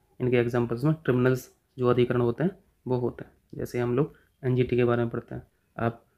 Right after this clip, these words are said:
सेंट्रल सूचना आयोग यानी सीआईसी, सेंट्रल इन्फॉर्मेशन कमीशन, नेशनल ह्यूमन राइट कमीशन और सेबी, और भी तमाम एग्जांपल हैं। आपने एनजीटी को अभी स्टैट्यूटरी बॉडी भी देखा था, सांविधिक बॉडी भी देखा था, आप यहाँ पे क्वासी जुडिशियल भी देख रहे हैं।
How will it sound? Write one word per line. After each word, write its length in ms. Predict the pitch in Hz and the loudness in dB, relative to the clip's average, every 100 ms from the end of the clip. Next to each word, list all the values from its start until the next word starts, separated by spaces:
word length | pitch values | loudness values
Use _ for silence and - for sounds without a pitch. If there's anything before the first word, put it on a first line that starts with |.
| _ | _
सेंट्रल 340 | - 131 131 135 | 0 0 2 0
सूचना 320 | 131 120 113 | 0 -2 0
आयोग 160 | 110 113 | 0 2
यानी 180 | 131 156 | 2 2
सीआईसी, 440 | - 127 110 110 | 0 0 0 -4
सेंट्रल 400 | - 117 117 143 | -4 -2 0 0
इन्फॉर्मेशन 540 | 127 - 123 123 143 160 - _ _ _ - | 0 0 2 2 2 0 -2 _ _ _ -4
कमीशन, 400 | 120 123 113 120 - _ _ _ _ _ _ _ _ _ _ | 2 2 2 -8 -12 _ _ _ _ _ _ _ _ _ _
नेशनल 340 | 120 120 139 143 | -4 -2 0 2
ह्यूमन 260 | 131 139 | 4 4
राइट 180 | 127 120 | 4 0
कमीशन 380 | 113 110 107 - - _ - | 0 -2 -2 -10 -14 _ -8
और 100 | 123 | -8
सेबी, 340 | - 113 107 - _ _ _ _ _ _ - _ - | -6 -6 -6 -8 _ _ _ _ _ _ -20 _ -4
और 140 | 127 135 | 2 4
भी 80 | |
तमाम 260 | 156 135 131 | 6 6 4
एग्जांपल 400 | 117 117 110 110 | 4 0 -2 -4
हैं। 80 | 120 - _ - | -6 -10 _ -6
आपने 240 | 123 139 | 0 4
एनजीटी 320 | 139 139 135 | 6 6 4
को 120 | 139 139 | 2 2
अभी 200 | 139 135 | 2 2
स्टैट्यूटरी 460 | 135 131 131 139 | 0 0 2 4
बॉडी 160 | 135 135 | 4 6
भी 100 | 135 | 4
देखा 220 | 127 123 | 4 0
था, 160 | 123 127 _ _ _ _ - | -4 -12 _ _ _ _ -4
सांविधिक 360 | 117 120 135 | 2 4 6
बॉडी 160 | 131 131 | 6 6
भी 100 | 127 | 4
देखा 220 | 117 120 | 2 -2
था, 160 | - 131 _ _ - | -8 -14 _ _ -2
आप 180 | 120 | 0
यहाँ 160 | 123 117 | 2 2
पे 140 | 120 156 | 2 -2
क्वासी 680 | - _ _ _ 120 117 120 | -4 _ _ _ 0 0 2
जुडिशियल 360 | 120 131 135 139 | 2 2 2 2
भी 60 | |
देख 180 | 135 127 | 2 0
रहे 100 | 123 | -2
हैं। 100 | 123 | -6